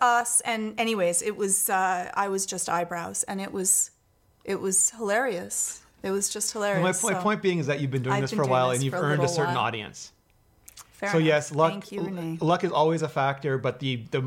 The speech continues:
Speaker 2: the harder you work, the more you accomplish, the, the, the more that luck is an amplifier.
Speaker 1: Yes. Yes. Yeah.
Speaker 2: 'Cause you can have an opportunity that you can't take advantage of as well.
Speaker 1: Right.
Speaker 2: Yeah.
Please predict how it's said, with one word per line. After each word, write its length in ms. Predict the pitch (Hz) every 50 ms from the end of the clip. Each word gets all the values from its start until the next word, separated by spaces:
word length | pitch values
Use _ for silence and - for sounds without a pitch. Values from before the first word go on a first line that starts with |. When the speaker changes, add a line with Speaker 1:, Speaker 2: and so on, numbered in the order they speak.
| 139 131
Speaker 2:
the 100 | - -
harder 240 | 113 147 151 156 151
you 140 | 143 139 131
work, 280 | 135 135 131 127 - - - - - - _
the 80 | 143
more 200 | 135 131 135 139
you 120 | 139 139 139
accomplish, 460 | 135 135 135 127 120 117 - 127 123
the, 260 | - - 123 120 123 120 -
the, 220 | - 131 127 117 147
the 120 | - 156
more 240 | 143 139 143 147 147 139
that 240 | 135 131 131 - -
luck 280 | - 135 135 135 135 139
is 100 | 131 117
an 60 | 123
amplifier. 680 | 120 120 120 120 - 117 107 - 98 - - - - - _ _
Speaker 1:
Yes. 380 | 226 - - 220 - - - -
Yes. 480 | - - 233 208 190 - - - - - _ -
Yeah. 160 | 214 208 208 - _ _ _
Speaker 2:
'Cause 100 | - 151
you 60 | 143 156
can 60 | 160
have 100 | 160 147
an 60 | 135
opportunity 480 | 135 131 131 131 - 147 143 139 127 123
that 80 | 113
you 80 | 101 101
can't 200 | 107 131 120 110
take 120 | 117 113
advantage 360 | 113 101 107 110 110 107 101 104
of 120 | 95 69
as 100 | 85 104
well. 280 | 110 95 71 - - - - -
Speaker 1:
Right. 260 | 254 220 220 - - - _ _
Speaker 2:
Yeah. 100 | - 147